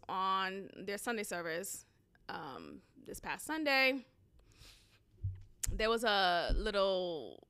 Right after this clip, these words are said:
miscommunication hack or whatever that happened on Friday because I was, I was interested in going to their prayer service. 'Cause with Haitian services, uh, church services,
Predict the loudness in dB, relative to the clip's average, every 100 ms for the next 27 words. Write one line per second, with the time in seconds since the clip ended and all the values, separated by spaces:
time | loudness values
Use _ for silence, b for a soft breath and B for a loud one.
0 | _ -8 -2 -2 -2 -2 0 0 0 0
1 | 0 -4 -6 -8 -10 -10 0 2 2 0
2 | -2 -4 -2 -4 0 -2 -2 -8 -10 -2
3 | 8 8 8 4 0 0 0 -2 -6 0
4 | 0 2 -4 -6 -8 -8 -8 -6 -8 -8
5 | -8 -8 -4 0 0 -2 -10 -10 -6 -6
6 | -6 B B B B B -14 4 4 6
7 | 6 6 6 4 2 0 -4 -4 4 4
8 | 4 2 4 6 6 2 -8 -14 _ _
9 | -2 0 2 0 0 0 2 0 2 0
10 | 2 2 2 0